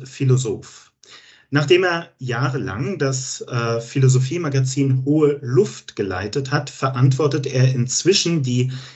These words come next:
inhaltliche Leitung eines neuen, eines brandneuen Magazins. Human, so heißt das Magazin, setzt sich mit dem Verhältnis zwischen Mensch und künstlicher Intelligenz auseinander.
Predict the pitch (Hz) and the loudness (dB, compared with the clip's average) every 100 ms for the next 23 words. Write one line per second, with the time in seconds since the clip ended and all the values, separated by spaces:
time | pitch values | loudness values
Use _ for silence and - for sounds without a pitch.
0 | _ - 208 180 127 131 - - - - | _ 4 4 6 0 -2 -10 -16 -20 -20
1 | - 98 101 127 156 160 170 - - - | -14 -10 -6 -6 -4 -6 -8 -14 -20 -20
2 | _ 135 139 147 143 - - _ _ 127 | _ 2 4 4 0 -8 -16 _ _ 4
3 | 135 156 120 - - 120 127 - - - | 4 4 0 -6 -10 -8 -8 -10 -16 -10
4 | 127 135 147 131 - - 107 104 98 90 | -2 0 0 -2 -8 -18 -14 -10 -10 -12
5 | 98 - - 98 95 95 - 87 90 - | -16 -20 -12 -8 -8 -8 -10 -10 -12 -14
6 | - - _ - - _ _ - 208 214 | -14 -18 _ -20 -20 _ _ 0 2 4
7 | 135 - - - - 101 107 107 117 127 | 2 2 -2 -8 -8 -8 -8 -6 -4 -2
8 | - - - 131 - 135 139 131 170 214 | -4 -6 -4 -2 2 4 4 2 0 0
9 | 220 - - - 117 156 160 - 196 - | -2 -12 -20 -18 0 2 2 0 2 2
10 | 156 160 143 - 127 123 131 - 180 185 | -2 -2 -2 -2 -2 2 0 0 -6 -8
11 | - - 135 127 123 127 127 104 107 113 | -8 -4 -2 0 0 -2 -8 -8 -4 0
12 | 147 208 - - - 143 143 131 - 170 | 2 2 -2 -6 -2 0 0 -2 -2 0
13 | 170 - 160 143 151 139 139 123 143 131 | 0 -2 0 2 2 0 0 0 2 2
14 | 107 90 - - - 90 95 82 80 78 | 2 0 -6 -12 -12 -12 -10 -12 -16 -18
15 | 90 | -20